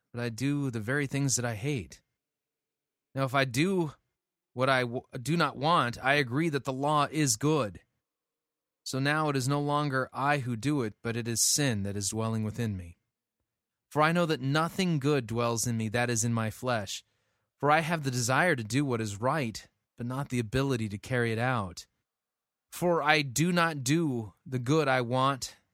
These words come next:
but the evil I do not want is what I keep on doing. Now, if I do what I do not want, it is no longer I who do it, but it is sin that is dwelling within me.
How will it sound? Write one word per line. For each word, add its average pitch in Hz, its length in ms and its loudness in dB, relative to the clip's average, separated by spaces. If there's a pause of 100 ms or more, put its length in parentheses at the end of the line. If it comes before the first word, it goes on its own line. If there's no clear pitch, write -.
(560)
but 117 120 -12
the 123 200 -10
evil 131 340 -2
I 113 120 0
do 113 180 0
not 127 240 -2
want 110 400 -6 (380)
is 113 140 -6
what 127 140 0
I 123 100 2
keep 127 280 -2
on 120 240 2
doing. 110 440 -2 (1300)
Now, 143 200 0
if 135 100 -4
I 143 120 4
do 165 340 2
what 156 200 2
I 135 140 4
do 127 300 -2
not 139 200 0
want, 120 440 0
it 123 80 -8
is 120 120 -2
no 135 140 0
longer 131 420 -2
I 127 200 0
who 127 160 -2
do 143 260 0
it, 98 240 -8 (140)
but 120 140 -4
it 117 100 -4
is 123 180 -2
sin 104 480 0 (180)
that 107 120 -6
is 104 140 -6
dwelling 110 440 -4
within 101 340 -6
me. 87 220 -14